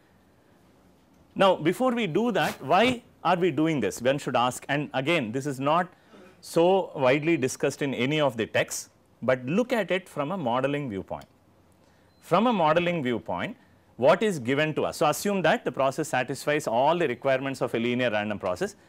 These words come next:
and now I am set out to modeling. We have gotten out of this theoretical gory details, okay? And now let us ask from an estimation, uh,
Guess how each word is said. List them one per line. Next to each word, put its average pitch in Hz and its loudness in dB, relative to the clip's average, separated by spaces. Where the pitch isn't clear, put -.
and 127 0
now 147 6
I 147 4
am 120 -2
set 127 -2
out 123 2
to 156 0
modeling. 113 0
We 120 0
have 117 2
gotten 127 4
out 123 0
of 135 2
this 110 -2
theoretical 131 -2
gory 120 2
details, 107 -4
okay? 170 -2
And 127 2
now 151 6
let 147 4
us 180 2
ask 135 4
from 139 2
an 123 4
estimation, 143 2
uh, 92 -2